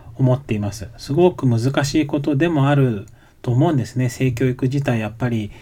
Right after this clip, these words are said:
私たちが子供の頃やってこなかったことですし、言葉に出すっていうこともすごく照れくさかったり、あの、なんかこう、ムズムズするというかね、あると思うんですけれども、だんだんこう、それが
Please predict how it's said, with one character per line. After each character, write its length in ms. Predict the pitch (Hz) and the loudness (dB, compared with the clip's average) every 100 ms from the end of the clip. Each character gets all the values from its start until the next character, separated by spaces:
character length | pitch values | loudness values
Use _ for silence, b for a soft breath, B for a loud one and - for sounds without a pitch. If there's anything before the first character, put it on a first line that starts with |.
| B B B B | B B B B
私 260 | 127 139 143 | -2 0 0
た 120 | 147 | 0
ち 120 | - | 0
が 80 | 113 | -2
子 140 | 120 | -2
供 220 | 120 123 123 | 0 0 0
の 100 | 123 | -2
頃 220 | - 113 | -2 -2
や 100 | 104 | -4
っ 40 | |
て 140 | - 143 | -6 -4
こ 120 | 180 | -2
な 140 | 185 | 0
か 100 | - | 0
っ 60 | 113 | -4
た 100 | 104 | -6
こ 140 | 113 | -6
と 140 | 113 110 | -4 -4
で 120 | 101 | -6
す 100 | - | -8
し、 420 | - 135 117 98 B B B B - | -2 0 0 -4 B B B B -8
言 220 | - 208 | 0 4
葉 100 | 214 | 6
に 120 | 220 170 | 6 4
出 120 | 190 | 2
す 140 | 180 | 2
っ 20 | 143 | 0
て 180 | - | 2
い 100 | 135 | 2
う 80 | 131 | 4
こ 100 | 135 | 2
と 100 | 131 | 0
も 140 | 208 147 | 0 2
す 140 | 139 | 4
ご 160 | 185 208 | 4 4
く 240 | 127 101 - - - | 2 2 -4 -18 -2
照 140 | 131 | 0
れ 80 | 131 | 0
く 60 | |
さ 120 | - 135 | -2 -2
か 120 | 120 | -2
っ 80 | 117 | -4
た 120 | 101 | -4
り、 200 | 107 117 B B B | -4 -6 B B B
あ 140 | - 117 | -6 -4
の、 80 | 110 | 0
な 160 | 143 | 0
ん 40 | 139 | 0
か 120 | 113 | -2
こ 300 | - 110 107 | -4 -4 -4
う、 20 | |
ム 260 | 131 - 135 | -4 2 4
ズ 80 | |
ム 140 | 135 113 | 4 0
ズ 80 | 101 | -2
す 120 | 123 | -2
る 140 | 117 | -2
と 100 | 110 | -4
い 80 | 101 | -6
う 60 | 98 | -6
か 120 | 101 | -2
ね、 280 | 120 117 - | -2 -2 -2
あ 100 | 143 | 0
る 100 | 135 | 2
と 120 | 113 | 2
思 180 | 120 165 | -2 0
う 20 | |
ん 40 | 139 | 0
で 100 | 104 | -2
す 80 | - | -6
け 140 | 110 | -6
れ 80 | 101 | -6
ど 100 | 104 | -4
も、 320 | 120 127 101 B B B B B - | 0 0 0 B B B B B -4
だ 140 | 214 | 0
ん 80 | 226 | 2
だ 100 | 226 | 2
ん 100 | 208 | 0
こ 260 | - 196 185 | 2 2 2
う、 40 | |
そ 140 | - | 2
れ 180 | 185 185 | 2 2
が 300 | 180 180 185 | 4 4 2